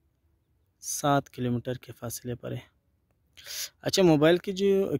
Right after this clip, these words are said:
कैमरा है ना, उसके रिज़ल्ट पर आप लोगों ने नहीं जाना है। ये देखो, ये सही फोकस भी नहीं कर रहा है। अभी, अभी यहाँ पर इस तरह एक, मतलब, एक इस तरह का एक रिज़ल्ट देता है। अभी मैं थोड़ा इसको, कैमरे को नज़दीक करता हूँ, तो इमेज थोड़ी सी वाइट हो जाती है,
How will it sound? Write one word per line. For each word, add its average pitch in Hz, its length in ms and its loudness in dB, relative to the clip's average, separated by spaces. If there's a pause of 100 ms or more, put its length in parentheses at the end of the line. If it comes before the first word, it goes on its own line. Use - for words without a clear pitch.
कैमरा 139 320 2
है 185 60 0
ना, 196 160 -2
उसके 165 400 -4
रिज़ल्ट 170 320 0
पर 170 120 -6
आप 165 180 -4
लोगों 160 220 0
ने 160 100 2
नहीं 160 160 2
जाना 127 260 2
है। 120 160 -4 (540)
ये 139 120 -2
देखो, 160 300 2
ये 180 180 6
सही 165 260 0
फोकस 151 420 -8
भी 143 80 2
नहीं 139 160 4
कर 127 160 -6
रहा 123 100 -2
है। 127 60 0
अभी, 147 340 0 (560)
अभी 135 160 0
यहाँ 151 160 4
पर 160 140 2
इस 160 200 0
तरह 165 300 -2
एक, 143 160 -4 (300)
मतलब, 147 320 -2
एक 143 220 0 (100)
इस 160 200 0
तरह 170 180 -2
का 165 120 -2
एक 156 280 2
रिज़ल्ट 160 320 0
देता 151 320 0
है। 147 140 4
अभी 139 200 2
मैं 143 220 2
थोड़ा 143 280 0
इसको, - 400 -6 (600)
कैमरे 151 300 6
को 151 80 0
नज़दीक 139 380 2
करता 151 300 -8
हूँ, 147 100 -2
तो 127 560 -4
इमेज 135 460 0
थोड़ी 135 200 0
सी - 140 -10
वाइट 139 320 2
हो 147 100 0
जाती 135 380 -4
है, 127 80 -12